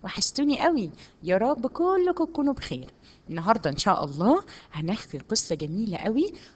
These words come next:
وهي قصة نملة سليمان. كان يا مكان في قديم الزمان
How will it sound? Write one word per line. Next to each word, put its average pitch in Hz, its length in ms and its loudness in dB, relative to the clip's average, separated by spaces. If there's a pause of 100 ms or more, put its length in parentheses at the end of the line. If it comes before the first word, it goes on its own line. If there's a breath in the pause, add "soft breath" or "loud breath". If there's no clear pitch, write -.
وهي 180 340 0
قصة - 540 2 (500 soft breath)
نملة 175 420 2
سليمان. 285 800 6 (760 soft breath)
كان 320 260 2
يا 165 80 -2
مكان 208 520 -2
في 180 240 -8
قديم 175 500 2
الزمان 160 680 0